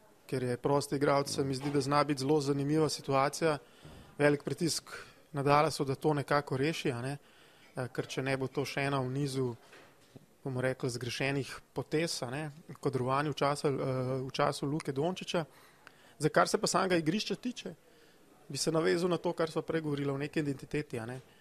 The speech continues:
Jaz mislim, da oko-, koliko je on kompatibilen, eh, z Luko, bi rekel,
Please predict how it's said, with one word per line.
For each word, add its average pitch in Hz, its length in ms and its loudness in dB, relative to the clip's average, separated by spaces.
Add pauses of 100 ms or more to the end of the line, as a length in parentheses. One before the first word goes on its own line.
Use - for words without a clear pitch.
(280)
Jaz 143 140 -10
mislim, 156 320 -2
da 143 340 4 (2250)
oko-, 165 460 -4 (1300)
koliko 175 220 0
je 180 80 4
on 165 360 2
kompatibilen, 156 920 -2
eh, 139 80 -4 (440)
z 123 320 -2
Luko, 165 520 -4 (220)
bi 139 200 -6
rekel, 156 520 -6